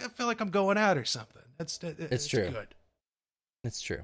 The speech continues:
Speaker 1: Before we, uh, before we get into kinda our end credits, uh, we've mentioned that y'all's,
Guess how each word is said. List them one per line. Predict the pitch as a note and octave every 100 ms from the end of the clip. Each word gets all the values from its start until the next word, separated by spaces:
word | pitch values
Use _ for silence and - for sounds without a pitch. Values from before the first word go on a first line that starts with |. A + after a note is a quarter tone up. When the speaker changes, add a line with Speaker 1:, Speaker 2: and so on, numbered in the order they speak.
| -
Speaker 1:
Before | D#3+ G3+ A#3
we, | A3+ G#3+ F#3+
uh, | F3+ D#3+
before | C#3 D3+ - F#3+
we | F#3+
get | E3+
into | E3 C#3+
kinda | D#3 D#3+
our | C#3+ E3 D#3+
end | D3+ D#3+ D3
credits, | - D3 D3 - - -
uh, | D#3+ D#3+ E3
we've | D#3+
mentioned | G#3 G#3 G3+ F3
that | E3+ E3
y'all's, | E3+ E3 C3+